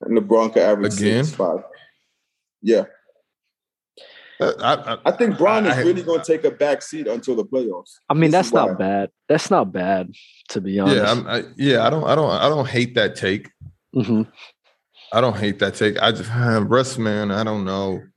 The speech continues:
Speaker 3: Who's
Speaker 2: I
Speaker 3: your
Speaker 2: feel
Speaker 3: top
Speaker 2: like, I
Speaker 3: three?
Speaker 2: feel like, I feel like LeBron's gonna
Speaker 1: Me?
Speaker 2: be highly upset.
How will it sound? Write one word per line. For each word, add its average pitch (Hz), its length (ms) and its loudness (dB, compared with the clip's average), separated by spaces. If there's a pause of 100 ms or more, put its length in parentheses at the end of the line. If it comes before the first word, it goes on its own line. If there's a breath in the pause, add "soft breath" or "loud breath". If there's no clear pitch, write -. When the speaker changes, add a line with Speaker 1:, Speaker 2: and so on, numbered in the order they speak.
(120)
Speaker 3:
Who's 160 140 4
Speaker 2:
I 170 60 4
Speaker 3:
your 139 80 -2
Speaker 2:
feel 143 80 2
Speaker 3:
top 135 100 4
Speaker 2:
like, 127 140 -2
I - 80 2
Speaker 3:
three? - 80 0
Speaker 2:
feel 147 100 -4
like, 131 200 0 (680)
I 117 80 2
feel 156 140 0
like 147 120 2
LeBron's 123 460 0
gonna 165 160 4
Speaker 1:
Me? 208 100 4
Speaker 2:
be 214 100 0
highly 110 440 -2
upset. 98 480 -4